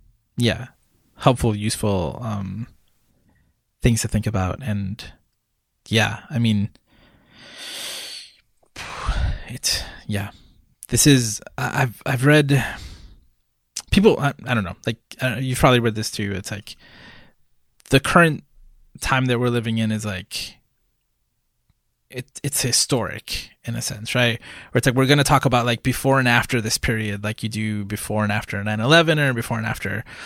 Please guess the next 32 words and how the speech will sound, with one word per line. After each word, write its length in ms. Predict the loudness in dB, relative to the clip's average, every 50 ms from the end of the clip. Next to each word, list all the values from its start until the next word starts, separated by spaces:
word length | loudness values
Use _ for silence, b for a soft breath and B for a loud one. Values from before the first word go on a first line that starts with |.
| B B B
like, 100 | -4 0
World 260 | 2 4 4 2 2
War 140 | 0 -2 -2
Two 400 | 0 4 6 6 8 6 6 4
and 120 | 2 0
things 200 | 0 0 0 2
like 140 | 0 0 2
that. 280 | 2 2 2 2 0 B B B B B B B B
And 340 | 2 2 2 2 2 -2 -4 -10 -18 _ _ _ _ _ 2
I 40 |
don't, 160 | 2 2 2 2
I, 160 | 2 2 4 4
I 40 | 2
think 180 | 4 4 4 6
that's 160 | 6 4 6
very 220 | 6 4 6 6
possible. 520 | 6 4 2 2 0 -4 -8 -8 -10 -12 -10 -4
I 100 | -2 0
think 140 | 2 2 2
it's 140 | 0 0 0
very 160 | 0 0 2
possible. 500 | 2 2 2 2 0 -2 -2 -2 -2 -2 -2
And 280 | -2 -2 -2 -2 -4 -6 -4
it's 140 | 0 2 4
already 400 | 4 6 4 4 2 0 -2 0
something 480 | 0 0 0 0 0 0 2 0 0 -2 -6 _ _ _ _ _ _ _ -6
because 320 | -2 4 4 4 6 4
of 160 | 2 -2 -4
th-, 160 | -6 -8 -2 -2
this 140 | -2 0
topic, 640 | 0 -2 -2 -2 -2 -6 -6 -8 -12 -14 -14 -16 -18 _
like, 180 | -12 -12 -12